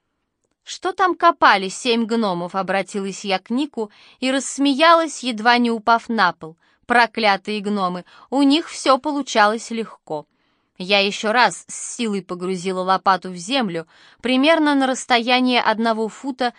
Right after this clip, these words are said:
с правой стороны. Я знала, что звезда должна быть там. Звезда чудес, звезда ночи,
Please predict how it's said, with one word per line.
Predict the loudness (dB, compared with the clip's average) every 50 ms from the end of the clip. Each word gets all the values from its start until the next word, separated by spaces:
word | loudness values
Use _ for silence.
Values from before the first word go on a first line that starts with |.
| _ _
с | -14 -14 -8
правой | -4 2 4 4 4 4 2 -2
стороны. | -6 -6 -4 -2 0 0 0 0 -2 -4 -6 -12 _ _ _ _ _ _ _ _ _
Я | -10 -2 2 4 4 4
знала, | 4 4 4 4 4 4 2
что | -2 -2 -2 -2 -2
звезда | -2 -4 -4 -6 -6 -2 2 4 4 6
должна | 6 4 4 2 2 0 -2 0 2 2 0 0
быть | -2 -8 -10 _ _ _
там. | 0 0 0 0 -4 -14 _ _ _ _ _ _ -14
Звезда | -10 -8 -6 -4 -4 -4 -4 0 2 2 2 2
чудес, | 2 -2 -6 -6 -6 -4 -6 -6 -6 -8 -14 -20 _ _ _ _
звезда | -10 -6 -4 -4 -2 -2 -2 -4 -2 2 4 4 4
ночи, | 4 0 -2 -6 -8 -10 -10 -10 -12